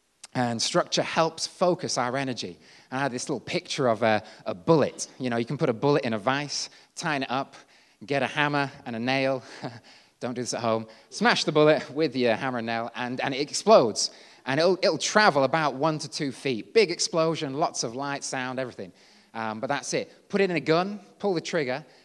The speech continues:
and that bullet will fly at six hundred feet per second for a distance that is all dependent on the size of your gun and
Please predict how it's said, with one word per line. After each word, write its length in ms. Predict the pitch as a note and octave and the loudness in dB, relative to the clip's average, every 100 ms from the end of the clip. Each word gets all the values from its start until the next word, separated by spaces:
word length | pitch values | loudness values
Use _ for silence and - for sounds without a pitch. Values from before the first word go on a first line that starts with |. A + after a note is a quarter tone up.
| - | -14
and 100 | B2+ | -8
that 180 | E3 C3+ | -8 -2
bullet 220 | E3+ D#3 | 0 0
will 100 | B2+ | -2
fly 300 | - C#3 C#3 | -6 -6 -6
at 80 | - | -6
six 420 | - - G3 - | -6 -4 -4 -4
hundred 260 | F3+ F3 E3 | -8 -8 -10
feet 360 | - C#3+ - | -8 -8 -8
per 120 | - | -14
second 600 | C3+ - D3+ - A#2 C3+ - _ - _ | -8 -6 -6 -8 -12 -14 -18 _ -20 _
for 160 | - | -6
a 40 | B2 | -2
distance 500 | D3+ C#3+ - C#3+ C3 | -2 -2 -6 -8 -8
that 220 | A#2 - - | -10 -12 -12
is 100 | B2 | -8
all 100 | C3+ | -8
dependent 440 | B2 C3+ B2 A2+ | -6 -6 -4 -4
on 240 | A2+ A2 A2 | -4 -6 -6
the 80 | G#2 | -8
size 320 | B2 A#2 G#2 | -8 -8 -8
of 80 | G2+ | -8
your 80 | |
gun 240 | G2+ G#2 G2 | -6 -6 -8
and 180 | F#2+ | -12